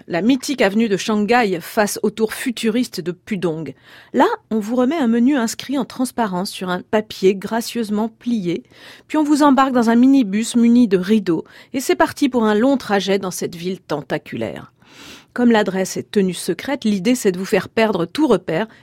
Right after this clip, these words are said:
et c'est réussi. En descendant du véhicule, on a l'impression d'arriver dans un parking souterrain.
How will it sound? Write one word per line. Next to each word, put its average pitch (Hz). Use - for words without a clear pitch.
et 359
c'est 269
réussi. 226
En 220
descendant 294
du 208
véhicule, 226
on 220
a 202
l'impression 220
d'arriver 233
dans 214
un 202
parking 208
souterrain. 180